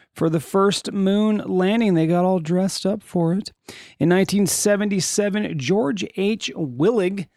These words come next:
scaled the outside of the South Tower of New York's World Trade Center. Ooh, yikes, that's, uh, that's dangerous. He was arrested,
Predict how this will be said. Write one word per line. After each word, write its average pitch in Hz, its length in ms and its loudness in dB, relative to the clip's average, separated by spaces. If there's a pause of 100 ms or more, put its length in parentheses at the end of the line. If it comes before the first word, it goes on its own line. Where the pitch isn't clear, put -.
(140)
scaled 135 480 0
the 135 100 0
outside 139 560 2
of 120 120 -2
the 117 140 -2
South 208 500 -2
Tower 175 460 0
of 135 200 0
New 139 140 2
York's 165 360 0
World 156 500 -2
Trade 143 520 0
Center. 117 300 0
Ooh, 127 440 0 (240)
yikes, 156 380 0
that's, - 340 -6
uh, 104 300 -4
that's 131 200 -4
dangerous. 147 440 0 (400)
He 156 80 2
was 151 100 2
arrested, 196 680 2